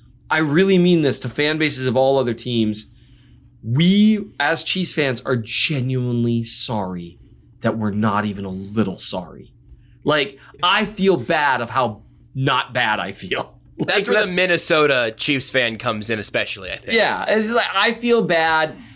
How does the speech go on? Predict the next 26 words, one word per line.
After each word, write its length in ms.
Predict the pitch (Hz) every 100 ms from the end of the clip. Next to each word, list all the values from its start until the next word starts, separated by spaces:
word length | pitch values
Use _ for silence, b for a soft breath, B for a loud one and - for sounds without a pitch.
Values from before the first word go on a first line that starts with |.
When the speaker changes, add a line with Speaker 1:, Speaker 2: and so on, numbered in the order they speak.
| -
Speaker 1:
how 320 | - 151 156
much 300 | 147 135 -
I'm 200 | 127 123
relishing 500 | 120 120 113 113 104
all 240 | 98 101
of 160 | 95 87
this. 440 | 90 90 - - - b b b -
Um, 580 | 139 131 120 104 92 90
Speaker 2:
You're 160 | 135 170
Speaker 1:
and 80 | 190
Speaker 2:
really 160 | 185 202
Speaker 1:
so 120 | 190
Speaker 2:
sorry 360 | 160 156 151
that 120 | 139 135
you're 100 | 131
not 180 | 127
that 160 | 123 107
sorry. 440 | - 113 101 76 - -
Speaker 1:
Yeah, 340 | 202 147 78 -
yeah. 360 | 170 135 90 - - B -
Well, 140 | 190
it's 120 | 190
about 300 | 208 240 226
time 300 | - 170 123
someone 300 | 117 117 110
said 260 | 104 95